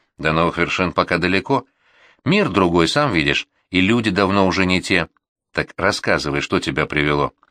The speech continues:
«Не поверишь», ответил ему Ванин. «Хочу завязать с бизнесом и партию создать». «Это интересно. И какую?» на полном серьезе спросил Шайкин.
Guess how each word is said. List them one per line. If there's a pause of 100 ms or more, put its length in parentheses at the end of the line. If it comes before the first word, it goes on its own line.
(360)
«Не
поверишь», (360)
ответил
ему
Ванин. (420)
«Хочу
завязать
с
бизнесом (240)
и
партию
создать». (360)
«Это
интересно. (280)
И
какую?» (180)
на
полном
серьезе
спросил
Шайкин.